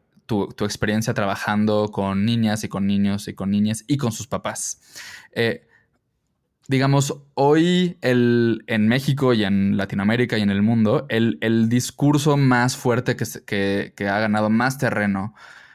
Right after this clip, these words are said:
en contra de las personas L G B T más y nuestros derechos es el famoso "no te metas con mis hijos" o "con los niños no", o como, como un poco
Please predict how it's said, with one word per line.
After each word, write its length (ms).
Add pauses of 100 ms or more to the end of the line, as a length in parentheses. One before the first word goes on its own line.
(220)
en 200
contra 420
de 80
las 160
personas 420
L 120
G 140
B 80
T 140
más 280
y 60
nuestros 240
derechos 560 (260)
es 160
el 120
famoso 560
"no 180
te 80
metas 340
con 200
mis 180
hijos" 340
o 120
"con 180
los 160
niños 380
no", 320 (240)
o 680
como, 380
como 160
un 100
poco 760